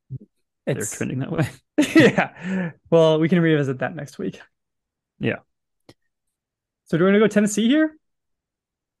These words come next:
Speaker 1: Yeah, let's do Tennessee here.
Speaker 2: All right. Now with number sixteen, I think we could legitimately go at, at ten different
Speaker 1: So many
Speaker 2: directions.
Speaker 1: directions.
Speaker 2: I,
Speaker 1: Yeah.
Speaker 2: I think we already, I've already rehashed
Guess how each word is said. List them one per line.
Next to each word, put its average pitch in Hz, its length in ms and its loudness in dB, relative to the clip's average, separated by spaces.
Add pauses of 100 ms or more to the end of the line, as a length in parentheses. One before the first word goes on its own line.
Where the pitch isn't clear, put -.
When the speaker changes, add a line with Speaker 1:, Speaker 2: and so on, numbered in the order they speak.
(240)
Speaker 1:
Yeah, 170 220 2
let's 143 140 -2
do 180 100 -8
Tennessee 120 360 -6
here. - 220 -18 (640)
Speaker 2:
All 170 120 2
right. 147 200 2 (160)
Now 180 340 0
with 170 260 0
number 160 220 -2
sixteen, 135 540 -10
I 156 100 0
think 151 200 -4
we 151 80 -2
could 151 120 -2
legitimately 135 520 -4
go 123 400 -8 (600)
at, 156 120 -6
at - 220 -10 (140)
ten 185 460 2
different 190 140 0
Speaker 1:
So - 100 -2
many 202 120 0
Speaker 2:
directions. 214 420 -4
Speaker 1:
directions. - 180 -18 (240)
Speaker 2:
I, 139 100 -4
Speaker 1:
Yeah. - 120 -2
Speaker 2:
I 175 60 2
think 233 220 0
we 170 220 4
already, 160 600 -2 (520)
I've 127 200 -6
already 139 200 0
rehashed 123 640 -4